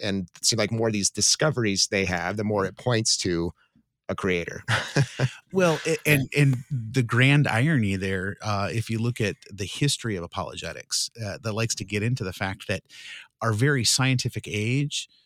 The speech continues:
Speaker 2: was given rise by
Speaker 1: Yes,
Speaker 2: Christian
Speaker 1: right.
Speaker 2: scientists who presumed order in reality
Speaker 1: Yes, yeah.
Speaker 2: based on the order of God. And without that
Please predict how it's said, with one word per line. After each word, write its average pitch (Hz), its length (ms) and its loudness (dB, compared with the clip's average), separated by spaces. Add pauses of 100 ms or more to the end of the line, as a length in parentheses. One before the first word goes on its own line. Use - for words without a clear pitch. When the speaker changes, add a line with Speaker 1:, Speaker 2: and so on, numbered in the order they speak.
(260)
Speaker 2:
was 123 520 2
given 117 420 2
rise 139 320 2
by 101 160 -2
Speaker 1:
Yes, 95 80 -6 (240)
Speaker 2:
Christian - 500 4
Speaker 1:
right. 135 60 6
Speaker 2:
scientists 165 600 4 (280)
who 131 500 2 (240)
presumed 131 1080 4
order 139 520 4
in 135 280 6
reality 123 680 4
Speaker 1:
Yes, 107 40 4 (100)
yeah. 117 120 4
Speaker 2:
based 123 220 2
on 110 340 2 (200)
the 120 120 2
order 120 380 6
of 101 160 -2
God. 110 500 0 (500)
And 127 260 4 (300)
without 135 560 4
that 135 240 2